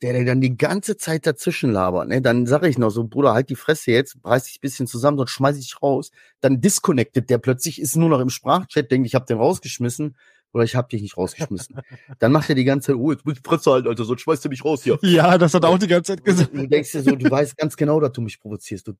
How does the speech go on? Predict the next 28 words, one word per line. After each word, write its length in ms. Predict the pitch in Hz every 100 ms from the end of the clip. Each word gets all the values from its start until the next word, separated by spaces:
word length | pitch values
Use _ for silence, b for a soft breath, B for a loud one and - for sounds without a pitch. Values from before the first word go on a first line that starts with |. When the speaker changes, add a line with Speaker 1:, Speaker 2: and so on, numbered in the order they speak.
| -
Speaker 1:
dummes 280 | 165 165
Stück 220 | - 143 -
Scheiße.“ 480 | 127 120 120 85 - - - -
Speaker 2:
<laughs> 460 | 185 269 - 240 233
Speaker 1:
Ey, 200 | 123 202
weißt 380 | - 156 139 -
du, 80 |
vor 100 | 123 151
allen 80 |
Dingen, 160 | 160 160
ich 120 | 180
spiel 340 | - 127 185 196
dem 120 | 160
Aufträge 520 | 165 190 - 156 127
zu, 260 | - 127 127
ich 180 | 135 -
helf 260 | 151 135
dem 160 | 147 131
hier 160 | 151
und 160 | 131 120
da, 180 | 139 131
weißt 200 | 131 -
du, 40 |
der 80 | 131
macht 220 | 135 123
Kohle 260 | - 247 220
mit 220 | 110 -
mir. 220 | 92 76